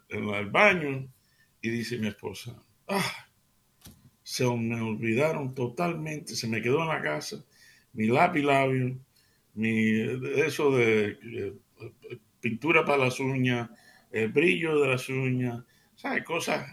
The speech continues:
esenciales de la vida, tú sabes. <laughs> Entonces, entonces yo no le dije nada. Digo, "Bueno", eh,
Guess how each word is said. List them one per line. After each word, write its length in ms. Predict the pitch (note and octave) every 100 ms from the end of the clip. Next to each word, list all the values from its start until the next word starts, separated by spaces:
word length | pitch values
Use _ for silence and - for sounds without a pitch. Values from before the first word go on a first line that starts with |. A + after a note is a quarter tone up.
| -
esenciales 840 | D3 C3+ C#3 C3 B2+ F3 A3 G3+ B2+
de 100 | A#2+
la 100 | A#2+
vida, 380 | F#3+ C3 A#2+ -
tú 140 | -
sabes. 380 | - - - - _ _ _ _ _ -
<laughs> 600 | - - _ _ _ -
Entonces, 560 | C#3 - - A3 - _ _ _ _ - - - - - - _ _ _ -
entonces 360 | A2+ C#3 C#3 D3
yo 80 | E3
no 120 | F3+
le 80 | F3
dije 140 | E3+
nada. 420 | E3 E3 D3+ F3+ B2+
Digo, 180 | C3 C#3
"Bueno", 360 | F#3 F3+ - -
eh, 320 | B2 A#2+